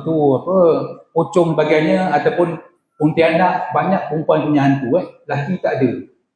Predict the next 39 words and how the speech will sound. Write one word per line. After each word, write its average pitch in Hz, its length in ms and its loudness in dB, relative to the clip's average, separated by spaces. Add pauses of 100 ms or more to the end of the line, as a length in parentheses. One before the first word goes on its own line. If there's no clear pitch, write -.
(260)
Ya, 180 100 -8 (300)
laki 143 240 -6
punya 170 180 0
hantu 175 220 2
tak 170 160 0
ada. 139 160 0
Saya 180 160 2
tak 185 80 -2
pastilah 180 400 0
kenapa. 165 640 -2 (400)
Mungkin 151 240 0
tuan-tuan, 160 320 0
Tuan 156 160 0
Imam 160 240 2
boleh 143 160 -2 (160)
terangkanlah 147 560 0
kenapa 139 400 -2
di 135 80 0
Malaysia 135 320 4
ni 175 320 -6
hantu 202 400 0
dia 220 80 0
perempuan 214 400 0
ramai. 165 320 -4 (320)
Laki 196 480 -2
ni 208 160 2
tak - 160 2
ada. 160 160 2
Wallahu 165 480 2
alam, 160 240 -2
dia 156 80 2
orang 147 160 4
soleh 139 400 0
dekat - 240 -6
sini. 131 240 0 (480)
Kan, 135 320 0
taklah 131 400 0
begitu, 135 320 2
ya. 196 80 4